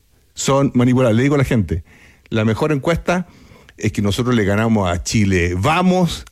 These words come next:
a Sichel, un candidato con seis millones de dólares, siete millones de dólares, con treinta, con trece millones de pesos.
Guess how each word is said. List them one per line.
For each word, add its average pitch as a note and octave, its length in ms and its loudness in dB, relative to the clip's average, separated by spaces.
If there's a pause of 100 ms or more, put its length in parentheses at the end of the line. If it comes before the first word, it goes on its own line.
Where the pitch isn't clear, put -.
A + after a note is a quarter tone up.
a G2 160 -2
Sichel, F3 380 0
un C3 40 0
candidato A#2 380 0
con G2+ 260 -2 (100)
seis C3 280 -2
millones D3+ 280 0
de - 20 2
dólares, D#3 240 0
siete C3+ 200 0
millones D#3 280 2
de D#3+ 60 2
dólares, F3 200 2 (480)
con A2 180 -2
treinta, A#2 520 -2 (220)
con F#2+ 180 0
trece A#2+ 360 -2
millones G2 380 2
de F2 80 0
pesos. - 480 -8